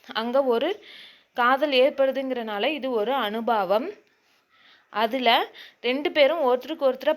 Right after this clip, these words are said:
பார்க்குறாங்க, அது வெளிப்படையா தெரியறனால இது புற அனுபாவம் அப்படின்னு சொல்லியிருக்காங்க. வினா எண் நூத்தி ஒன்பது, வடமொழியாளர் கொள்கைப்படி ரசம் ஒன்பது வகைப்படும். நம்ம தமிழ்ல மெய்ப்பாடு எட்டுன்னு சொல்லியிருக்கோம், சுவையும் எட்டுன்னு தான் சொல்லியிருப்போம்.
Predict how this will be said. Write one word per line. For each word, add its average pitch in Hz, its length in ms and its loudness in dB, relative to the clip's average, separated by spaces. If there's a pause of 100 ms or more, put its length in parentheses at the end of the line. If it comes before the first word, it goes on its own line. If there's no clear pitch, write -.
(140)
பார்க்குறாங்க, 254 560 -2
அது 339 80 -6 (100)
வெளிப்படையா 285 520 2 (100)
தெரியறனால 240 480 -2 (160)
இது 277 120 -8 (100)
புற 240 120 -2 (160)
அனுபாவம் 220 540 0
அப்படின்னு 202 300 -10
சொல்லியிருக்காங்க. 190 500 -8 (720)
வினா 240 300 -2
எண் 247 180 -2
நூத்தி 262 340 -6
ஒன்பது, 214 440 -2 (440)
வடமொழியாளர் 320 880 2
கொள்கைப்படி 240 640 -2
ரசம் 240 420 -4
ஒன்பது 233 400 -2
வகைப்படும். 214 640 -2 (400)
நம்ம 214 260 -4
தமிழ்ல 277 500 0
மெய்ப்பாடு 254 640 0
எட்டுன்னு 254 440 -4
சொல்லியிருக்கோம், 226 500 -4 (340)
சுவையும் 277 540 0
எட்டுன்னு 247 420 -4
தான் 262 140 -2
சொல்லியிருப்போம். 214 500 -6